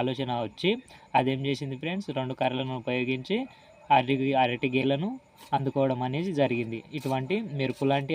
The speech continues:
ఆలోచన వల్ల ఇదేం చేసింది ఫ్రెండ్స్, ఒక చింపాంజీ తన యొక్క అభ్యసనాన్ని అనేది మెరుగుపరుచుకోవడం జరిగింది.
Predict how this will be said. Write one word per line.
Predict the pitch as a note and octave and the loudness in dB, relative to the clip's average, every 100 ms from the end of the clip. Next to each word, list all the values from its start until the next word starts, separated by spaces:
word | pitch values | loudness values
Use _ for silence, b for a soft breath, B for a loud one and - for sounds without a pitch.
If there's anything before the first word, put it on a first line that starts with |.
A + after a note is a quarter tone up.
| B2 | 2
ఆలోచన | B2 B2+ B2 A#2 A#2 | 2 0 -6 -8 -2
వల్ల | B2+ G3+ A#3+ - - - E3+ | 0 0 -2 -12 -16 -8 -2
ఇదేం | C#3+ C#3+ C3+ | 0 0 0
చేసింది | C#3 C#3 B2+ | -2 -4 -4
ఫ్రెండ్స్, | D3+ E3 E3+ | -4 -4 -8
ఒక | - C3 A#2+ B B B - | -8 -8 -8 B B B -8
చింపాంజీ | C3+ B2+ C#3 C#3+ A#3+ - B - | -4 0 0 0 -4 -6 B -6
తన | D3 C#3 | -2 0
యొక్క | C3 A#2+ | 0 0
అభ్యసనాన్ని | A#2+ C3+ C#3 C3 B2 A#2+ | 0 -2 -2 -4 -4 -4
అనేది | B2+ D3 B3 D#4+ - - - | -2 -2 -2 -6 -14 -16 -2
మెరుగుపరుచుకోవడం | C#3+ C3 C3 C3 - C#3 C3+ F#3 D#3 | 0 2 0 -2 -2 0 2 2 2
జరిగింది. | A#2 A2 G#2 | 0 -2 -8